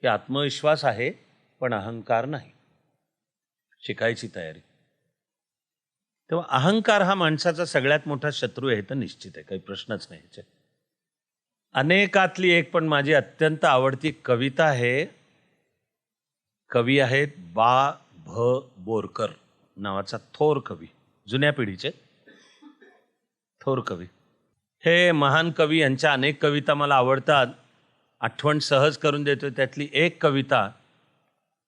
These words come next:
त्यांनी ते देखणे असं कवितेचं नाव आहे. देखणे, सुंदर.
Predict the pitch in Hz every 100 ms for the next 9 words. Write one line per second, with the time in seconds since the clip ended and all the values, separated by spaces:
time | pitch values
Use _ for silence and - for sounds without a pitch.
0 | _ _ _ _ _ - 131 135 143 117
1 | 92 135 139 - 170 170 170 135 120 -
2 | 120 117 110 107 104 107 92 85 - _
3 | _ _ _ _ _ _ _ _ _ _
4 | _ _ _ _ _ _ _ _ _ _
5 | _ _ _ _ _ _ _ _ _ _
6 | _ 110 80 101 - - 101 - _ -
7 | 131 131 139